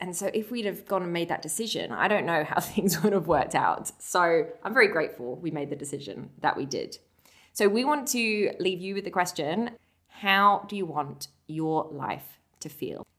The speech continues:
Sit with it and ask yourself, if you're not then living in that way now, what changes can you make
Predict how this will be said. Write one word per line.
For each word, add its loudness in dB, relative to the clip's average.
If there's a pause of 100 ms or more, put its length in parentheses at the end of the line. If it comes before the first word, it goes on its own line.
Sit -4
with -8
it -14 (340)
and -2 (120)
ask 8
yourself, -2
if -14
you're -6
not -4
then -6 (320)
living 0
in -4
that 0
way -2
now, 0 (220)
what -2
changes 0
can -8
you -8
make -6